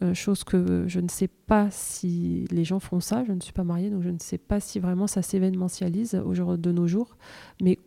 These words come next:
quid du coup de leur proposer de, d'avoir une espèce d'offre, euh, où tu as anniversaire de coton, anniversaire de trucs, je sais n'importe quoi, et tu organises un moment, euh, d'anniversaire de mariage.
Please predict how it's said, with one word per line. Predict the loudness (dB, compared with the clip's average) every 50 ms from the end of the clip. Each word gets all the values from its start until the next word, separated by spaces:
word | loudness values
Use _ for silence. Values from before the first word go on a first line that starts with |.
| _ _ _ _ _ _ _
quid | 4 4 4 4 4
du | 0 0 0
coup | 0 0 0 2
de | 4 6 6
leur | 6 6 4
proposer | 2 0 0 0 2 2 2 2 2 2 0 0 -2 -4
de, | -4 0 2 2 4
d'avoir | 4 4 4 4 4
une | 4 2 2
espèce | 0 2 2 2 2
d'offre, | 4 2 2 2 0 0 0 2 2 2 0 -6 -14 -20 -20 -20 -20 -20 -20 -20 _ _ 2
euh, | 4 6 6 6 6 4 2 2
où | 0 0 0
tu | 0 2 4 6
as | 6 6 6 4
anniversaire | 4 2 2 4 4 4 2 2 0 0 0 2 4 4 4 4 4
de | 4 2
coton, | 2 2 0 0 2 2 2 4
anniversaire | 4 4 4 2 2 0 0 0 0
de | 0 -2
trucs, | -2 -2 -4 -2
je | -2
sais | -4 -4 -4
n'importe | -4 -4 -4 -4 0
quoi, | 0 0
et | 0
tu | 0 -2 -2 -2
organises | 0 0 2 2 2 2 4 4
un | 4
moment, | 4 4 4 4 4 4 4 4 4
euh, | 2 2 0
d'anniversaire | 0 0 0 0 0 0 0 0 0 0 2
de | 2
mariage. | 2 4 2 2 2 2 2 0 -2